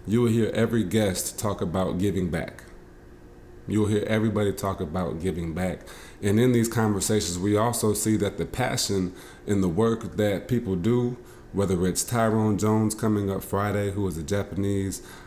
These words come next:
skating coach, performance coach, if it's a, um, a sports writer, if it's a journalist, if it's a model, there's always a message about giving back. And it's really easy to do that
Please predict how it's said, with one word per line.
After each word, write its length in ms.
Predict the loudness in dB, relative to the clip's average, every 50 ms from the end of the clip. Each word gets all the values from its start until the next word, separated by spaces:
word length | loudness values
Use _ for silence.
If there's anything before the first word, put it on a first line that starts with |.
| -20 -20 -20 -20 -20 -20 -20 -20 -20 -20 -16 -6 -2
skating 480 | -2 2 4 6 6 6 6 6 4 4
coach, 480 | 4 4 4 4 2 0 -2 -4 -4 -6 -10 -12 -16 -16 -12 -4
performance 500 | -2 -2 -2 2 2 4 4 4 2 0
coach, 440 | 0 0 0 0 2 0 -2 -8 -10 -14 -14 -18 -18 -12 -6
if 240 | -4 -4 0 2 2
it's 240 | 2 4 2 0
a, 260 | 0 2 2 2 2 2
um, 400 | 2 0 0 0 0 -2 -4 -6 -10 -16 -20 -16 -10 -10 -8 -6 -4
a 60 | -2
sports 460 | -2 -2 0 2 2 2 2 2 2 0
writer, 360 | 2 2 2 2 0 0 0
if 200 | -2 -4 -2 -2
it's 180 | -2 -2 -2
a 60 | -6 -4
journalist, 720 | -2 0 2 2 4 2 2 2 0 0 -2 -4 -6 -6
if 180 | -8 -6 -4 -6
it's 140 | -4 -2
a 60 | -2 -2
model, 540 | 0 0 0 0 0 -2 -2 -2 -4 -6 -8 -12 -18 -18 -12 -4
there's 260 | 0 0 0 0 2
always 400 | 2 2 4 4 4 4 4 4
a 60 | 2
message 440 | 2 2 2 2 0 0 0 0 0
about 360 | 0 -2 -2 -2 -2 -2 -2
giving 320 | -2 -2 -2 -2 -2 -4 -2
back. 360 | -2 -2 -2 -2 -4 -6 -4
And 140 | -2 0 0
it's 180 | 0 0 0
really 280 | 2 2 4 4 4 2
easy 340 | 2 2 2 4 4 2 0
to 160 | 0 -2 -2
do 240 | 0 2 2 2 4
that 320 | 4 2 2 0 -2 -6